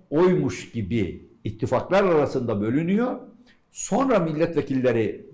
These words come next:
böylece çıkıyor. Arkasından milletvekilleri kendi aralarında pay ediliyordu. Şimdi o avantaj kalktı. Onun için o avantaj kalkınca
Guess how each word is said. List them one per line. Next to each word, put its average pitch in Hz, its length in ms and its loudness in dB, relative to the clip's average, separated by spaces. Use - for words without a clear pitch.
böylece 123 520 2
çıkıyor. 165 420 0
Arkasından 160 500 0
milletvekilleri 170 760 -4
kendi 190 260 0
aralarında - 600 -6
pay 262 240 0
ediliyordu. 113 540 -2
Şimdi 208 320 -2
o 196 200 2
avantaj 160 760 0
kalktı. - 640 -4
Onun 254 200 -4
için - 540 -6
o 226 140 0
avantaj 202 540 0
kalkınca 165 800 -4